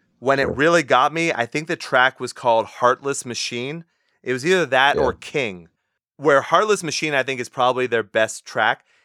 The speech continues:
Speaker 1: And that one showed me what they could be, but they don't have to do that because a track like Ten Feet Tall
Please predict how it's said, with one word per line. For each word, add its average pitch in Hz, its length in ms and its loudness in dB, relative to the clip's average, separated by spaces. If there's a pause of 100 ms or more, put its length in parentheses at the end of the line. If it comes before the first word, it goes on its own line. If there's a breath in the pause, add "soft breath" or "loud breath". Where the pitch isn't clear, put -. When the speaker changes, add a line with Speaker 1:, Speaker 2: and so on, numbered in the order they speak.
Speaker 1:
And 123 220 -4
that 160 240 4
one 160 180 -2
showed 139 440 -2
me 123 380 -8 (280)
what 113 380 0
they 120 160 0
could 135 720 -4
be, 127 400 -8 (560)
but 147 160 2
they 156 100 4
don't 160 220 0
have 160 380 0
to 175 100 -8
do 143 220 -4
that 123 280 2
because 127 580 -2 (240 soft breath)
a 123 100 0
track 151 340 2
like 139 240 0
Ten 147 260 -4
Feet 135 280 -6
Tall 110 500 2